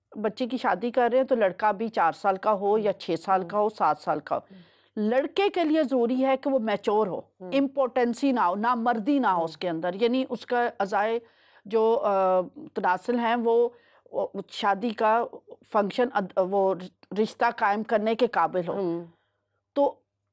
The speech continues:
Speaker 1: وہ تو لڑکا جب تک میچور نہیں ہو
Speaker 2: نہیں ہوگا
Speaker 1: سکتا،
Speaker 2: تب
Speaker 1: وہ
Speaker 2: تک نہیں پتہ چلے گا، بالکل۔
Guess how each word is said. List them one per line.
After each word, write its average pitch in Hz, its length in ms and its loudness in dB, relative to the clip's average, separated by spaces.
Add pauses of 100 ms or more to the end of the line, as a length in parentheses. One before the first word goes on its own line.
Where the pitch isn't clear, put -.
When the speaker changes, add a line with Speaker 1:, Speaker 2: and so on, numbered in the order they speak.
(120)
Speaker 1:
وہ 240 400 2
تو 294 140 0
لڑکا 262 460 2 (100)
جب 220 100 2 (120)
تک 247 220 0
میچور 220 440 0
نہیں 294 200 0
ہو 285 120 0
Speaker 2:
نہیں 226 100 -2
ہوگا 214 140 0
Speaker 1:
سکتا، 247 180 0
Speaker 2:
تب 247 60 -4
Speaker 1:
وہ 247 180 2
Speaker 2:
تک 240 120 -14
نہیں 202 120 -4
پتہ 190 220 -6
چلے 190 300 -4
گا، 202 80 -8
بالکل۔ 190 320 -2